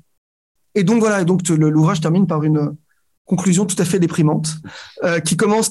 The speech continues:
par, euh, qui est très foucaldienne au départ, où finalement, euh, elle, ça valide l'hypothèse de la gouvernementalité de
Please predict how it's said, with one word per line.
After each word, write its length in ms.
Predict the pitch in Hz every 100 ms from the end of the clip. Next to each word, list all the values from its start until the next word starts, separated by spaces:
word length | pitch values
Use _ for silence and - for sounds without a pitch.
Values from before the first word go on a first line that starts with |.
| 208
par, 120 | 170
euh, 120 | 160 147
qui 120 | 165
est 80 | 175
très 100 | 196
foucaldienne 440 | 196 220 180 208 196
au 60 |
départ, 380 | 165 165 175 202
où 60 | 180
finalement, 540 | - 180 160 170 180 175 151
euh, 120 | 160 - - - -
elle, 180 | 160 156
ça 160 | 170
valide 400 | 156 226 202 214
l'hypothèse 520 | 175 160 175 180 202
de 100 | 175 156
la 40 |
gouvernementalité 920 | 147 160 160 160 160 165 160 156 185
de 100 | 165